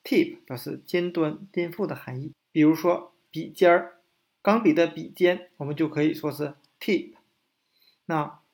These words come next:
单词 top 和 tip 这两个单词，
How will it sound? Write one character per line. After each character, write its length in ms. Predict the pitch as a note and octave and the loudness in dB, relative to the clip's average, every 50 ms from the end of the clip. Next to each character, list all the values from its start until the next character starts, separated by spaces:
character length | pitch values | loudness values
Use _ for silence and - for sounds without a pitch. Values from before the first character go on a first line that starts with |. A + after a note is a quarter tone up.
| _ _ _ _ _ _ _ | _ _ _ _ _ _ _
单 200 | - A3 A#3+ C4 | 6 6 6 6
词 240 | C4 A3+ D#3+ E3+ E3+ | 2 2 2 2 2
top 440 | - - - B3+ G#3+ D3+ - - - - - _ | 0 0 6 8 8 8 8 4 -4 -14 -20 _
和 240 | - - D3+ D#3+ - | -8 -4 -4 -4 -4
tip 440 | - - C4 G3+ E3+ - - C3 - | -4 -4 -2 -2 -2 -4 -8 -16 -8
这 100 | - E3 | -4 -4
两 160 | D#3+ E3 - C#3 | -2 -2 -4 -4
个 140 | D3 D3 | -6 -6
单 200 | D3 - F3+ F3+ | -2 0 -2 -2
词， 380 | F3+ F3+ - - D3 D#3 - | -2 -6 -6 -6 -6 -6 -6